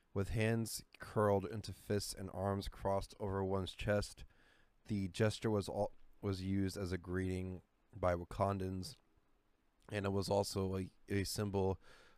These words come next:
of utmost respect. It was also the phrase and salute employed right before battle, as exemplified by T'Challa right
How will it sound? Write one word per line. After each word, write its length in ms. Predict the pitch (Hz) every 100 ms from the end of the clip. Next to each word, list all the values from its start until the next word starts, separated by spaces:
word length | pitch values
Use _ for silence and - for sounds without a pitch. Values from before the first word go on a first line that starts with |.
| -
of 160 | 92
utmost 360 | 98 101 95 -
respect. 480 | - - 98 92 -
It 60 |
was 180 | 92 95
also 260 | 98 98 98
the 120 | 90
phrase 640 | - - 92 92 90 90 - - - - _
and 180 | 82 90
salute 460 | 87 - 95 101 98
employed 800 | 92 92 - 98 98 95 95 92 -
right 300 | 95 104 98
before 420 | 98 - 104 98
battle, 480 | 87 95 95 90 92 90
as 280 | 90 85 -
exemplified 800 | 90 92 95 98 90 92 90 87
by 360 | 87 87 87 85 85
T'Challa 560 | 90 - 92 92 92 90
right 260 | 90 92